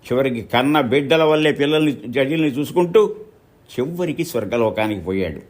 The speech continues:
అయితే ఎవరైతే ఈ వ్రతం చేస్తారో వారందరూ పాపం నుండి విముక్తులవుతారు. కనీసం ఈ కథ చదివినా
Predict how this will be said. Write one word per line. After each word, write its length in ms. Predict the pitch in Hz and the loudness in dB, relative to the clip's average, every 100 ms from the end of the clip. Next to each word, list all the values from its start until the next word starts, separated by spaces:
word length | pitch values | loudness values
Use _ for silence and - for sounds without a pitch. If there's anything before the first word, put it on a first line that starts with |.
| _ _ _ | _ _ _
అయితే 560 | 82 87 78 123 165 - - - 85 | -4 -4 0 2 2 -2 -10 -10 0
ఎవరైతే 520 | 95 151 202 202 196 | 2 2 0 -2 -2
ఈ 120 | 180 | 0
వ్రతం 280 | 160 127 135 | 0 0 0
చేస్తారో 580 | 107 98 - 95 80 85 - _ _ | 0 -2 -2 -6 -6 -12 -14 _ _
వారందరూ 500 | - 113 131 135 160 | -2 2 2 2 0
పాపం 420 | 139 143 139 147 143 | 2 0 0 0 0
నుండి 140 | 135 | 2
విముక్తులవుతారు. 800 | 123 127 120 127 120 131 131 139 - - _ - | 2 0 0 2 2 4 2 0 -8 -20 _ -2
కనీసం 680 | 123 165 208 226 - 247 190 - - | 0 2 2 2 2 2 0 -10 -6
ఈ 180 | 135 139 131 | -4 -2 -2
కథ 140 | 131 | -2
చదివినా 720 | 151 - 139 143 160 165 143 | -4 0 0 4 4 4 2